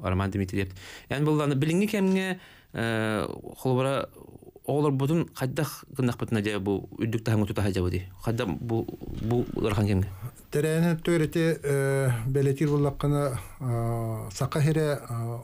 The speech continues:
Speaker 2: улахан тахымна көрәкте хилери үтен үйренен кәлле.
Speaker 1: Мгм.
Speaker 2: Ол әнете, э, бияқа, э, кәле хатыллар.
Speaker 1: Мгм.
Speaker 2: Эти мастарды әлбәк, э, те, э, пандемия кемегер, санкция кемегер, әлбәк, э, онор Украинатан кытты буттар,
Speaker 1: Мгм.
Speaker 2: ди. Вот,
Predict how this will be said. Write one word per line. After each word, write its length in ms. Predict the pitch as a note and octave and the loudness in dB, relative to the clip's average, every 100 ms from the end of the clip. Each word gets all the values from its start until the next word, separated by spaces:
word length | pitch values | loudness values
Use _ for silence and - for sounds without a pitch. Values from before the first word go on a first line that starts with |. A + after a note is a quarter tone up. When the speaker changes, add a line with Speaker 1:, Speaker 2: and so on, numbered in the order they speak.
| - | -2
Speaker 2:
улахан 400 | B2 A#2+ D3 C#3 | 0 0 2 2
тахымна 520 | C3+ B2+ C3 C3 B2 | 4 4 4 2 0
көрәкте 380 | - B2 - B2+ | -2 -2 0 2
хилери 400 | A#2+ B2+ B2 B2 - | 4 4 4 2 2
үтен 320 | B2+ C3 C3 C3 | 2 2 0 2
үйренен 360 | B2 B2+ C#3 | 4 4 2
кәлле. 360 | C3+ A#2+ D3 B3+ - - | 2 4 4 2 -2 0
Speaker 1:
Мгм. 280 | G#2+ G#2 A2 - | 2 2 0 -4
Speaker 2:
Ол 160 | C#3 D3 | 0 2
әнете, 500 | C#3+ C#3 C3+ C#3 C3+ | 4 4 2 0 0
э, 720 | B2+ B2+ B2 A#2+ A#2+ A#2 A#2 | 2 2 4 4 4 2 0
бияқа, 480 | A#2 A#2+ A#2+ C#3 C3+ A2+ | 2 4 4 2 0 0
э, 440 | A#2 A#2 A2+ A2+ A2 | 0 2 4 2 2
кәле 160 | C3+ | 2
хатыллар. 420 | B2 C3 G#2+ G2 - - - | 2 2 0 -2 -6 -10 -6
Speaker 1:
Мгм. 340 | A#2+ G#2+ A2 G#2+ | 0 2 2 0
Speaker 2:
Эти 120 | C#3 | 2
мастарды 400 | C3+ C3 C3+ B2 C3 C3 | 2 2 0 2 4 4
әлбәк, 380 | B2+ B2 B2 - | 2 0 -2 -4
э, 440 | B2+ B2 A#2+ B2 A#2+ | 0 2 4 2 2
те, 80 | B2+ | 2
э, 800 | A#2+ A#2 A#2 A#2 A#2 A2+ A2 G#2+ | 2 0 0 2 2 2 0 -2
пандемия 540 | - B2 B2 A#2+ B2+ B2+ | 0 4 4 4 4 4
кемегер, 420 | B2 A2+ B2+ A#2+ | 2 4 2 0
санкция 380 | - A#2 - B2 | 0 0 0 0
кемегер, 360 | A#2 A#2 A#2 - - - - | 2 2 2 0 -10 -12 -2
әлбәк, 260 | C3 C#3 C3 | 0 2 2
э, 720 | B2 B2+ A#2 A#2+ A#2 A2 A#2 | 0 2 2 2 2 2 2
онор 320 | C#3+ D3+ D#3+ | 2 2 0
Украинатан 600 | C3 D3 C3+ B2+ B2+ C3+ | 0 2 4 4 2 0
кытты 220 | - - A2+ | -2 0 0
буттар, 180 | A2 | 2
Speaker 1:
Мгм. 140 | A#2+ A#2+ | 2 4
Speaker 2:
ди. 220 | A2+ A2+ | 4 4
Вот, 300 | C3+ - B2 | 2 0 -4